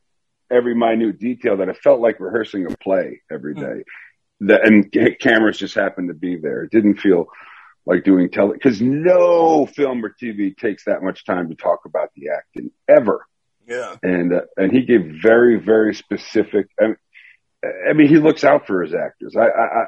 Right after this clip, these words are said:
Speaker 1: I, you know, I think back on his movies, and I don't know if I can think of a single bad performance of any of the people
Speaker 2: Right.
Speaker 1: that are in his movies.
Speaker 2: It's true.
Speaker 1: Uh,
Speaker 2: You
Speaker 1: so,
Speaker 2: can't.
Speaker 1: yeah.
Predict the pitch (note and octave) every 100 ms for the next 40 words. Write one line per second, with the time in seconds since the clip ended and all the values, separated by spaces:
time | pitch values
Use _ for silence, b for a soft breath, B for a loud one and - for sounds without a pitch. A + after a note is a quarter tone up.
0 | _ - - - - C3 G#2+ G#2 A2 -
1 | C#3+ A#2+ B2 A#2 A#2 G#2 G2+ F#2+ - -
2 | G#2+ G2+ C3+ A#2+ G2+ F#2 G2+ F#2+ B B
3 | B - E3+ F3+ E3+ D3 C3+ C3 A#2 G2
4 | - C#3+ C3+ F#2+ F#2 - C3 A#2 A2 F#2+
5 | - _ G2+ G2+ G2+ F#2+ F#2 - A#2 G#2+
6 | E2+ F2 F#2 F#2+ F2 E2 - G2+ E2+ E2
7 | E2 E2 D2+ E2+ G2 C2+ - - _ _
8 | - A2+ B2+ B2 _ _ _ _ _ _
9 | _ _ _ _ _ _ _ - E2+ D#2
10 | - - - E2+ C2 D#2+ G#2 -